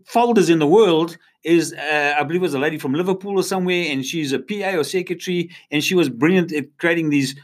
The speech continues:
folded proteins, which was a gamification, uh, exercise, a game they played, and they asked her how she did it, and she said it's kinda like her crocheting.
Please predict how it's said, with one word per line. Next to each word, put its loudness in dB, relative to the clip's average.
folded -2
proteins, 0
which 0
was 2
a 2
gamification, -2
uh, 0
exercise, -2
a -4
game 0
they 2
played, -2
and -4
they 2
asked -2
her 0
how -2
she -6
did 0
it, 0
and -2
she -6
said -2
it's -2
kinda -4
like -2
her -4
crocheting. -4